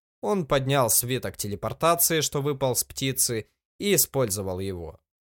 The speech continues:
Из него вырвался свет и покрыл полностью Линченя и Сяохуэя.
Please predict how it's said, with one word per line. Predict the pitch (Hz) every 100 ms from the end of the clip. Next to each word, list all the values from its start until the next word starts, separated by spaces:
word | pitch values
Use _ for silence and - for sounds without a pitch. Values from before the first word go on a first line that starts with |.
| _ _ _ _ _
Из | 113 117
него | 135 151 196
вырвался | 165 170 151 143 -
свет | 131 - 110 85
и | 117
покрыл | 123 139 151 165 185
полностью | 170 - 143 147 135 - 117
Линченя | 107 104 - 139 139 123
и | 104
Сяохуэя. | - 113 110 - 117 101 87 95